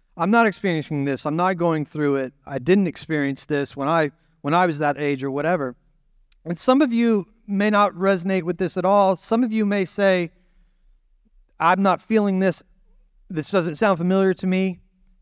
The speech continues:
But maybe your spouse or your friend or your parent is going through it. If some of you are, are really young, you're in college or you're just out of college, and this is a long way off for you, and it is, but believe me, it comes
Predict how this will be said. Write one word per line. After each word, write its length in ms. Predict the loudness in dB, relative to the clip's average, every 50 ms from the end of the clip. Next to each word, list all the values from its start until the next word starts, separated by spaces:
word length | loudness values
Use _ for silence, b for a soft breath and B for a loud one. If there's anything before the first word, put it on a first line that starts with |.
| _ _ -6
But 140 | -6 -4 0
maybe 240 | 0 0 0 0
your 180 | 0 0 0 0
spouse 540 | 0 -2 -2 0 2 2 2 2 -2 -8 -8
or 160 | -4 -4 -2
your 160 | -2 -2 -2
friend 560 | -4 -4 -2 0 2 2 2 0 0 -2 -4 -8 _ _ -4
or 140 | -2 -2
your 160 | -2 -2 -6 -8
parent 500 | -10 -4 -2 0 2 2 2 0 -2 -6 _ -8
is 160 | -8 -6 -2
going 280 | 0 0 0 0 -2
through 240 | -2 -2 0 0 2
it. 160 | 0 0 -2
If 260 | -4 -6 -6 -8 -14 -4
some 160 | -2 0 0
of 100 | 2 2
you 140 | 2 0 2
are, 180 | 0 -2 -4 -6
are 180 | -6 -8 -8 -8 -12 _ _ _ _ _ _ _ _ _ _ -6
really 260 | -2 2 2 2 2
young, 240 | 2 2 2 2 2
you're 140 | 0 0 0
in 140 | -2 -2 -4
college 380 | -4 -4 -2 0 0 0 0
or 60 | -2
you're 100 | -4 -4
just 240 | -2 -4 -4 -2 0
out 140 | 0 0 0
of 60 | -2
college, 420 | -2 -2 0 2 4 2 2 2 0
and 100 | -4 -4
this 160 | -4 -4 -4
is 120 | -4 -4
a 60 | -2
long 440 | -4 -4 -6 -4 -2 0 0 0 0
way 160 | 0 0 0
off 240 | 2 2 0 -2 -2
for 80 | -2 -4
you, 240 | -2 0 0 0 0
and 160 | -2 -4 -6
it 100 | -4 0
is, 280 | 2 2 2 2 0
but 280 | -4 -12 -14 -14 -12 -6
believe 220 | -2 0 0 0
me, 160 | 0 0 0 -2
it 120 | -2 -2
comes 380 | -2 0 0 0 -2 -6 -12